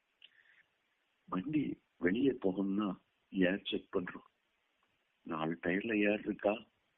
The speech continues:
ரெண்டு டயர்ல ஏர் இருக்கா, பெட்ரோல் எல்லாம் போட்டிருக்கிறோமா, இவ்வளவு கிலோமீட்டர் போய்விடுமா, செக் பண்ணுகிறோம். நல்லதுதான், நல்லதுதான்.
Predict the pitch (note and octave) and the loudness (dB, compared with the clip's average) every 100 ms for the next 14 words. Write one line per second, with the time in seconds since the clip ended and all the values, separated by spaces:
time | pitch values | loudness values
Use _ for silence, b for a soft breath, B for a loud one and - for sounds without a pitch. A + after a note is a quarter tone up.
0 | _ _ _ _ _ F#2 F2+ F#2+ F#2+ F#2+ | _ _ _ _ _ -4 -2 -2 0 -2
1 | G#2 G#2 G2 G2 G2+ - - G2 G2+ _ | 0 2 4 2 0 -6 -6 -8 -8 _
2 | _ _ _ _ _ _ _ - G2+ - | _ _ _ _ _ _ _ -4 -2 0
3 | C3+ B2 C3 C3 G2+ A2 A2+ B2 G#2+ G2 | 0 2 0 0 -2 0 0 -2 0 0
4 | G2+ G#2 - _ _ _ _ _ _ - | 0 -2 -6 _ _ _ _ _ _ -2
5 | F#2 G2 F#2+ F#2 G2+ A2+ B2 B2 A#2+ - | 4 6 4 4 4 4 2 0 0 2
6 | G2 A2 G#2 G2+ G2 F#2+ - _ _ _ | 4 4 4 2 2 0 -4 _ _ _
7 | - A2+ A2 C3 A#2+ G2 - - _ _ | -6 -6 -6 -2 0 2 0 -6 _ _
8 | _ - E2 D#2+ D#2 D#2+ G#2+ - - _ | _ 0 2 4 4 4 2 0 -16 _
9 | _ _ _ _ _ _ _ _ _ - | _ _ _ _ _ _ _ _ _ -6
10 | E2 E2 E2 F2+ F#2+ | -2 -2 -4 -4 -4